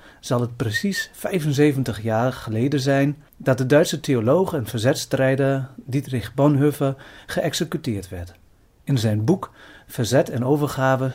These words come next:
schrijft hij: "Niet alleen de angst is besmettelijk,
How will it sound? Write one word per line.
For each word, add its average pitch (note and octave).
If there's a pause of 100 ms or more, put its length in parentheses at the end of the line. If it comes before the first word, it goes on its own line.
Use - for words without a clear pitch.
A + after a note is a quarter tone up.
(100)
schrijft A#2
hij: D3 (720)
"Niet E3+
alleen C#3
de -
angst D#3
is A2+
besmettelijk, A2+